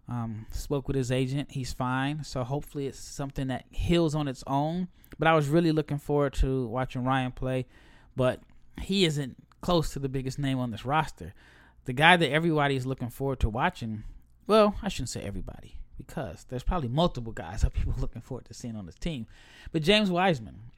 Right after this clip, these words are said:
James Wiseman was, what, the second pick in the draft. Hasn't really played a lot. Was, a lot of people thought he was the number one high school player when, when he came out of high school.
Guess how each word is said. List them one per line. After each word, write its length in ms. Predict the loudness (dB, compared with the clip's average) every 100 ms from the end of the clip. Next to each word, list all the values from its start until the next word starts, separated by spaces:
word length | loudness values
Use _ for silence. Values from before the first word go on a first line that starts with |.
| _ -4
James 320 | 0 0 4
Wiseman 440 | 6 6 4 0
was, 560 | 2 2 2 -2 -4 -12 -20 -20 -20 _ _ _ _ _ _ _ -20 -14
what, 260 | -10 -8 -8
the 40 |
second 460 | -4 -2 -2 -4 -6
pick 180 | -6 -4
in 80 |
the 60 | -4
draft. 640 | 0 2 2 2 -2 -4 -20 -20 -20 -6
Hasn't 300 | 2 2 2
really 200 | 2 0
played 260 | 0 0 0
a 60 |
lot. 340 | 2 2 0 -2 -12 -4
Was, 600 | 0 0 -2 -4 -10 -18 -20 -20 -20 -20 -20 -18 -8
a 40 |
lot 180 | 0 0
of 60 | 0
people 180 | -4 -2
thought 160 | -2
he 20 |
was 140 | 0 -2
the 80 | 0
number 180 | 0
one 120 | 0 0
high 160 | -2
school 240 | -2 -6 -6
player 440 | -4 -4 -4 -6 -6
when, 240 | -6 -4
when 380 | -4 -2 -6 -10 -14 -12
he 100 | -4
came 240 | -2 -2
out 100 | -4
of 60 | -2
high 180 | -2
school. 480 | -2 -4 -2 -2 -2